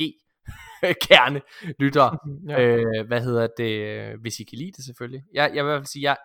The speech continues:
Speaker 1: elsker at lave det her, Nikolaj. Jeg synes, det er vildt hyggeligt.
Speaker 2: Det, det gør jeg også.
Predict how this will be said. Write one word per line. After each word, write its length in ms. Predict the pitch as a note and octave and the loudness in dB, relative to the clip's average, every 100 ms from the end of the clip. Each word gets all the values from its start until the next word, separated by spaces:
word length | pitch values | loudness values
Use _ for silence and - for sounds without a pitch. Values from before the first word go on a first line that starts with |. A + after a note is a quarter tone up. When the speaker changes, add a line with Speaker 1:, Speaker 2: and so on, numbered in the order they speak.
| _ _ - | _ _ -4
Speaker 1:
elsker 320 | B2+ B2+ - | -4 -4 -6
at 60 | G#2 | -8
lave 160 | - | -8
det 80 | - | -14
her, 80 | - | -18
Nikolaj. 240 | - - - | -18 -18 -16
Jeg 60 | A#2+ | -14
synes, 100 | A#2+ | -10
det 100 | A2+ | -10
er 40 | A#2 | -10
vildt 140 | A2 | -16
hyggeligt. 280 | A2 - - _ _ _ _ _ _ _ _ | -16 -18 -20 _ _ _ _ _ _ _ _
Speaker 2:
Det, 320 | E3+ D#3+ C#3+ C#3 | -2 0 0 -2
det 80 | |
gør 120 | D3 C#3 | 0 0
jeg 80 | |
også. 240 | C3+ - | -2 -8